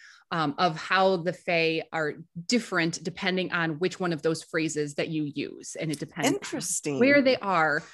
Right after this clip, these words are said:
Speaker 1: um, whether it's in Ireland, whether it's in Scotland, and it's very detailed. So <laughs> I'm going to link that 'cause I, uh, for me, I never really knew that. I always thought, you know, Celtic, Fae, and fair
Speaker 2: Right.
Speaker 1: folk, fairy all
Speaker 2: <laughs>
Speaker 1: meant the same thing.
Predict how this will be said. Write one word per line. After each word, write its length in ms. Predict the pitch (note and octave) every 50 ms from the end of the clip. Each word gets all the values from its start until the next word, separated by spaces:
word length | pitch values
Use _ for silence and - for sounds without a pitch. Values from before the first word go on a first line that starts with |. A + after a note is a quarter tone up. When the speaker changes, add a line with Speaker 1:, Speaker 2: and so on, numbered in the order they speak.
| - - _ _ -
Speaker 1:
um, 240 | F#3 F3 D#3+ D#3 D#3+
whether 240 | D#3 F3 D#3 E3+ D#3+
it's 240 | - F3+ F3 - - -
in 340 | G#3 G#3 G3+ G3+ G3+ G3 - _ _ _ _ _ _ _ _ _ - _
Ireland, 440 | - G3+ F#3+ F#3 F#3 F#3+ F#3+ F#3 F3+
whether 160 | E3+ D#3+ D3+
it's 120 | D3 D3 -
in 120 | F#3 F#3+
Scotland, 580 | F3+ - - G3+ F#3 - - F3+ F3 F#3 F#3 F#3 - - - - -
and 340 | F#3 F3+ E3+ E3 E3 - - _ _ _ _ _ _ _ _ _ -
it's 200 | - G3+ - - - E3+ C3+ A#2 - _ _ _ _ -
very 340 | G#3 F3 G#3+ D4 E4 D4 C4
detailed. 460 | A3+ A3+ F3 - - C3+ - - -
So 180 | - - D#4+ - -
<laughs> 40 |
I'm 140 | D#4+ E4+ D#4
going 240 | D#4 D#4+ - E4+ E4+
to 100 | - F#4+
link 220 | C#4 C4+ C#4+ C#4
that 160 | - G3+ A3 G#3+
'cause 100 | C#4 G#3
I, 280 | G3+ G3 G3 G3 - -
uh, 240 | A3+ G3+ E3+ D#3 E3 - - _ _ -
for 160 | - - A#3+
me, 300 | A#3 A#3 A3+ A#3+ C4+ D#4+
I 120 | - A#3+ A3+
never 140 | G#3+ G#3
really 220 | G3+ G3+ F#3+ F#3 F3+
knew 140 | F3 E3+ E3
that. 280 | F3+ G3+ A#3 - -
I 120 | F3+ E3 D#3+
always 180 | E3+ E3+ E3
thought, 220 | - E3+ E3+ D#3 - -
you 80 | D#3+ D#3
know, 160 | - D#3 _ _ -
Celtic, 360 | - D#3+ D#3 - D#3 - - -
Fae, 320 | - E3+ D#3 D3+ D#3+ F3+ -
and 220 | E3 D#3 C#3+ C#3
fair 180 | - - F#3 F3
Speaker 2:
Right. 260 | E3 D#3+ C#3 C#3 C3+
Speaker 1:
folk, 60 | - - - _ -
fairy 240 | - F3+ E3+ E3+ E3
all 280 | - D#3 D3+ - - -
Speaker 2:
<laughs> 40 | -
Speaker 1:
meant 200 | F#3 F3+ E3+ E3
the 60 | F3+ E3+
same 220 | - E3 E3 D3+
thing. 320 | - - - - A3 C#4